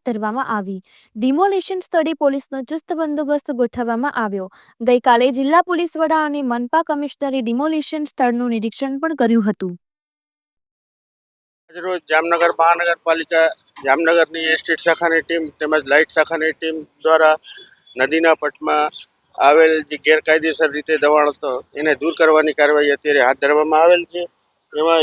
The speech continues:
Speaker 2: અઠ્ઠાણું હજાર ચારસો પિસ્તાલીસ ફૂટ જેવી જગ્યા ઉપર ગેરકાયદેસર રીતે દબાણ કરેલો હતો,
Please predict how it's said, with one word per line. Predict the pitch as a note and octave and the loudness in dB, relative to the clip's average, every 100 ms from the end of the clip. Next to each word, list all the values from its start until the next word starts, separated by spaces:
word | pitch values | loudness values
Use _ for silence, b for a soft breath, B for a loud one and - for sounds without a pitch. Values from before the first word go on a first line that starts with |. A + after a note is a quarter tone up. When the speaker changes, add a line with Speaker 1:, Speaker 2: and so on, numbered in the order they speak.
| D#3 - _ B2+ - _ - | 0 -6 _ -18 -18 _ -12
Speaker 2:
અઠ્ઠાણું | C#3 - F#3 G3 F#3 | -12 -2 2 4 4
હજાર | F#3 F3+ | 4 4
ચારસો | - F3 - F3+ | 6 4 4 -4
પિસ્તાલીસ | E3+ D#3+ F#3+ F#3 F#3 - | -4 -4 2 2 2 -2
ફૂટ | F#3+ F3 | -6 -4
જેવી | D#3+ F3+ - | 0 0 2
જગ્યા | E3 - F3 | -2 2 4
ઉપર | E3+ - F3 E3 | 4 2 2 2
ગેરકાયદેસર | E3 D#3+ D#3+ E3+ E3 E3 F3 | 0 0 2 2 0 0 0
રીતે | D#3 D#3 E3+ E3+ - B B B _ A#2 | 0 -4 -2 -2 -2 B B B _ 0
દબાણ | C3 E3 | 6 6
કરેલો | D#3+ F3 F3 F3 | 6 6 6 6
હતો, | F3 F3+ F3 | 4 2 0